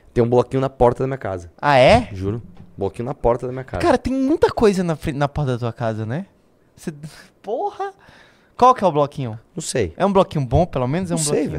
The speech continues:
Speaker 1: velho. Eu não frequento. Mas assim, é, é, tem... e outra coisa, os bloquinhos aqui de São Paulo, tá?
Speaker 2: São horríveis.
Speaker 1: Vila Madalena, tal, não sei. Na época que eu ia,
Speaker 2: Eu
Speaker 1: eram bom.
Speaker 2: ont-
Speaker 1: Só que só tem esquerdista.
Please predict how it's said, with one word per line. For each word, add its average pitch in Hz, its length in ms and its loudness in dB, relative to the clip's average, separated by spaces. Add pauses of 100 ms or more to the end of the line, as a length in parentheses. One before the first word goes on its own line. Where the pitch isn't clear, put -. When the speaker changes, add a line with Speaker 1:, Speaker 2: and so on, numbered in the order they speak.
Speaker 1:
velho. - 60 -12 (400)
Eu 139 60 -10
não 147 80 -8
frequento. 120 480 -10 (720)
Mas 120 180 2
assim, 120 400 -4
é, 85 1000 -2
é, 80 60 -6
tem... 135 200 -4 (160)
e 147 60 0
outra 170 180 0
coisa, 110 300 -2
os 110 180 -8
bloquinhos 127 480 -6
aqui 127 220 -6
de - 80 -16
São 98 180 -6
Paulo, 101 380 0
tá? 104 260 -6 (340)
Speaker 2:
São 156 180 -8
horríveis. 147 440 -4 (180)
Speaker 1:
Vila 110 180 -2
Madalena, 104 600 -2
tal, 127 140 -6
não 302 120 -6
sei. 101 340 0 (140)
Na 98 160 -6
época 143 220 -2
que - 120 -6
eu 98 120 -2
ia, 131 220 0
Speaker 2:
Eu - 60 4
Speaker 1:
eram 135 120 4
bom. 147 300 4 (100)
Speaker 2:
ont- 185 200 0
Speaker 1:
Só 135 100 4
que - 100 -8
só 160 140 2
tem 165 180 -2
esquerdista. 180 640 -6